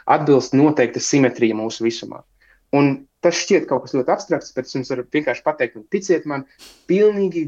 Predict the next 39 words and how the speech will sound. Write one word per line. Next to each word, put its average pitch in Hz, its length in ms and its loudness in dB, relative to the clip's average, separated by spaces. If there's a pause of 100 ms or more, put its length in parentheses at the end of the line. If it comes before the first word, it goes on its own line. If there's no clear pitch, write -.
visa 180 400 -8
mūsu 127 260 -10
daļiņu 123 300 0
fizika 151 320 0
un 117 100 -14
kvantu 123 240 -4
lauku 120 200 -2
teorijas, 123 320 -2
viss - 180 -16
pārējais 143 300 0
ir 117 80 -12
būvēts 120 280 -6
uz - 80 -14
šīs 110 200 -6
teorēmas. 107 420 -8
Līdz 123 160 4
ar 123 80 0
to 127 160 6
to 139 100 4
vajadzētu 120 320 2
slavēt 117 320 0
visvairāk. - 460 -4 (720)
Bet - 180 -4
nākotnē, 160 680 2 (500)
nu, 127 100 -2
te 147 120 6
jāsaka, 143 440 2
ka, 131 140 -16
protams, 151 400 -2
es 135 80 -6
gribētu 127 380 0
redzēt, 120 420 -2 (500)
ā, 113 80 0 (760)
ko 170 160 6
tad 127 180 -4
varētu 131 380 -2
atklāt 110 400 -10
varbūt 113 320 -10
mūsu 127 320 -2